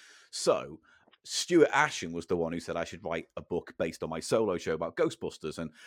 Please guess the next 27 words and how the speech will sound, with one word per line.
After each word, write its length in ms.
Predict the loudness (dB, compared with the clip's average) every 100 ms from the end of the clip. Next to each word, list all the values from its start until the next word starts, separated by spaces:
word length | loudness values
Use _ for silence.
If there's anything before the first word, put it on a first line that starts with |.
| -16 -2
uh, 140 | -2
a 40 | 0
few 180 | 0
years 240 | 4 4 4
ago, 140 | 6
it's 260 | 4 6 6
a 40 |
very 240 | 8 8 8
long 220 | 4 2
story, 300 | 0 0 0
but 140 | -4
the 60 | -6
gist 220 | -6 -4
of 60 | -4
it 80 |
is, 160 | -2 -4
a 40 |
few 140 | -6 -2
years 240 | 0 0
ago, 140 | 0 -2
I 20 |
did 140 | -2
an 80 | -2
Edinburgh 300 | -2 -4 -8
show 320 | -6 -6 -6 _ -20 -14
about 320 | -8 -6 -6 _ _
how 380 | -2 0 0